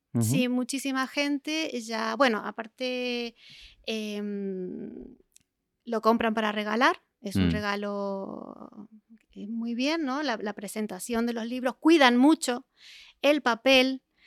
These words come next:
Speaker 2: la
Speaker 1: Claro.
Speaker 2: edición, la presentación, entonces se convierten en verdaderas joyas.
Speaker 1: La
Speaker 2: Y
Speaker 1: verdad
Speaker 2: sí,
Speaker 1: es que sí.
Speaker 2: los, eh, los libros ilustrados han, están apareciendo también de forma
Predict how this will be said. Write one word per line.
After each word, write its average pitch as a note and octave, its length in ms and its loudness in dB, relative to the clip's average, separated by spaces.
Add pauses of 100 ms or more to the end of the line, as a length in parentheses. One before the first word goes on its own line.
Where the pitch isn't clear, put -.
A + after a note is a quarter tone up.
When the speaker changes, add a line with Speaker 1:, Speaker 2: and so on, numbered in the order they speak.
(280)
Speaker 2:
la A#3+ 100 -6
Speaker 1:
Claro. A#3 300 6
Speaker 2:
edición, B3+ 800 0
la A#3 200 -2
presentación, A#3 1000 -4
entonces A#3 380 -6
se A#3+ 120 -6
convierten A3+ 440 -4
en A#3 120 -2
verdaderas F#3 360 -4
joyas. - 640 -12
Speaker 1:
La F2+ 140 0
Speaker 2:
Y D#2+ 40 0
Speaker 1:
verdad D#2 180 0
Speaker 2:
sí, - 40 -4
Speaker 1:
es - 80 -16
que F#2+ 100 -14
sí. F2+ 140 -8 (400)
Speaker 2:
los, G#3 580 -6 (220)
eh, A3 160 -8
los G#3 140 -10
libros A#3 300 -6
ilustrados B3 640 0
han, G3 600 -4
están A#3+ 280 -2
apareciendo A#3+ 560 0
también A#3 340 -2
de G3+ 80 -6
forma G3+ 680 -10